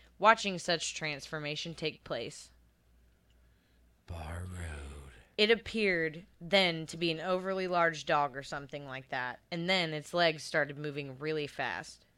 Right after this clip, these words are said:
Speaker 1: The closest thing I can think of to describe it is when you see a person breakdancing <laughs> when they're spinning and kicking.
Speaker 2: Oh my God.
Speaker 1: And I was standing there trying to make sense of that, and I wondered if it was two dogs,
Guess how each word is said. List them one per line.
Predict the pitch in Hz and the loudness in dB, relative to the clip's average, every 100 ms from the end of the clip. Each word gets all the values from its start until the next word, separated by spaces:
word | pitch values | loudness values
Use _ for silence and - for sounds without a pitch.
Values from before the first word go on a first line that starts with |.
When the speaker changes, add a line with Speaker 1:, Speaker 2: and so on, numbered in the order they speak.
| - | -8
Speaker 1:
The | 170 | -2
closest | 190 214 220 247 | 2 2 2 -4
thing | - 196 | -2 0
I | 190 | 0
can | 185 190 | -2 -4
think | 175 165 | -2 0
of | 156 151 | 0 0
to | 147 151 | -4 -8
describe | 143 - 175 160 147 | -6 2 4 4 2
it | 107 | -2
is | 156 156 | -6 -6
when | 156 | -4
you | 156 | -4
see | 151 160 | -4 -4
a | |
person | - 180 170 175 151 | -2 -2 -2 -4 0
breakdancing | 165 165 - 175 185 - 240 240 240 - - | 0 0 0 0 0 0 2 2 -2 -6 -10
<laughs> | - - | -10 2
when | 208 208 | 4 6
they're | 202 | 4
spinning | - - 202 185 196 196 | 2 0 2 2 2 0
and | 180 | -2
kicking. | 170 175 175 190 214 214 _ - _ - | -2 -4 -2 -4 -4 -8 _ -20 _ -8
Speaker 2:
Oh | 117 | -4
my | 117 | -4
God. | 104 107 107 | -4 -2 4
Speaker 1:
And | 202 | 8
I | 202 | 8
was | 190 | 6
standing | - 220 233 233 196 | 2 2 4 4 2
there | 170 156 | 0 0
trying | 156 180 180 | 2 2 4
to | |
make | 175 170 - | 2 0 0
sense | 214 220 180 | 0 0 -2
of | 135 | 0
that, | 143 131 120 - _ - | 0 2 -2 -8 _ -4
and | 170 | 2
I | 170 | 4
wondered | 165 185 185 175 | 4 2 2 0
if | 170 | -2
it | 170 | -4
was | 143 - | -4 -8
two | - 311 | -6 0
dogs, | 202 135 127 143 - | 2 2 0 -6 -14